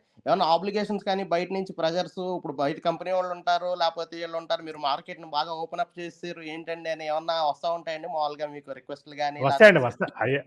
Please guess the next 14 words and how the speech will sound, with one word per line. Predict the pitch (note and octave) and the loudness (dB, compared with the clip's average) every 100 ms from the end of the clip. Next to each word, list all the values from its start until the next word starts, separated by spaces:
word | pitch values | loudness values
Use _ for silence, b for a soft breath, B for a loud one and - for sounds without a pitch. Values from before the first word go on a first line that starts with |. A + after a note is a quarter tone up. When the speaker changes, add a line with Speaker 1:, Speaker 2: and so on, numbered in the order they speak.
| - | -4
Speaker 2:
అయన్నీ | A2+ A2 C3 | -4 0 4
వస్తానే | D#3 C3+ - E3 | 6 6 6 8
ఉంటాయి | D#3+ D3+ C3 | 6 4 2
సార్. | C#3+ F3 | 6 8
ఆ, | D#3 | 8
దానివల్ల | C3+ C#3 D3 E3 | 6 4 4 4
మనకేం | D#3+ D3 C3+ D#3 | 4 2 2 0
నష్టం | C#3+ - E3 | 0 -2 -2
లేదండి. | D3 C3+ C3 | -2 -2 -4
ఎందుకంటే | C3 D#3+ C#3 D#3+ F#3+ B2+ - _ _ _ _ _ | 2 4 6 6 6 6 0 _ _ _ _ _
మనం | B2+ D3+ D3 D3 C#3+ | 4 6 6 6 4
దీంట్లోకి | C3+ D3 C#3+ | 2 4 6
వచ్చి | C#3+ - F3 | 6 2 2
చెప్పినప్పుడే | D#3+ D#3 F3+ F3 F3 F3+ | 2 6 8 8 8 12